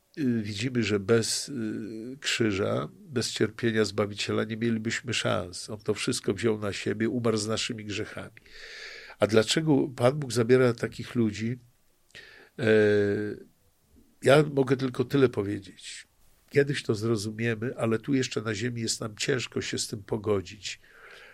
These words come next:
e, że Pan Bóg zabiera człowieka z tego świata w najlepszym stanie duszy dla niego.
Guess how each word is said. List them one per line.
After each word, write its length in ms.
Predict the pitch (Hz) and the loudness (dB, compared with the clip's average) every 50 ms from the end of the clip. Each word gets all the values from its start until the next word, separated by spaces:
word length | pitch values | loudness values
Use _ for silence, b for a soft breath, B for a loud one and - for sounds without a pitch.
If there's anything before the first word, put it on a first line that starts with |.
| B B _ | B B _
e, 140 | - 139 113 | -8 -6 -2
że 120 | 98 113 110 | -2 -2 0
Pan 180 | - 123 120 | 0 -2 -2
Bóg 180 | 120 131 120 101 | -2 -4 -4 -2
zabiera 400 | 110 110 104 123 120 117 110 107 | -2 0 2 2 2 2 2 0
człowieka 760 | - - - 120 104 98 117 117 110 110 - 107 104 113 117 | -2 -4 -6 -6 -2 2 2 2 2 0 -4 -8 -8 -8 -8
z 140 | - - - | -8 -8 -6
tego 220 | - 113 104 107 98 | -4 -4 -4 -4 -6
świata 420 | - - - 110 107 - - 104 | -6 -2 -2 -2 -2 0 -2 -4
w 100 | 101 107 | -2 0
najlepszym 540 | 113 107 107 117 127 123 - - - 127 113 | -2 0 2 0 0 -2 -2 -6 -8 -6 -4
stanie 420 | - - - 107 107 107 107 107 | -4 -4 0 -2 -2 -2 -2 -6
duszy 380 | 101 98 110 104 - - - 104 | -6 -6 -6 -4 -4 -6 -6 -6
dla 180 | 104 107 101 | -4 -4 -4
niego. 460 | 101 98 101 98 98 - - - - | -4 -6 -10 -12 -14 -14 -18 -20 -20